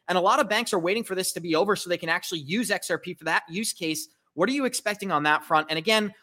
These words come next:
we got two hundred and seventy live listeners joining us.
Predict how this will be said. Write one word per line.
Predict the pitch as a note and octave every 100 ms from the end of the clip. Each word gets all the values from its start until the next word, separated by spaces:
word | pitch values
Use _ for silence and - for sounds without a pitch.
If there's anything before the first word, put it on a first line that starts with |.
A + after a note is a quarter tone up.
| _
we | C4
got | E4+ -
two | - C4+
hundred | A#3+ G3+
and | G3
seventy | - F#3+ F3
live | E3+ D#3+ D#3
listeners | E3 E3 D3
joining | D#3+ D#3 D3+
us. | D3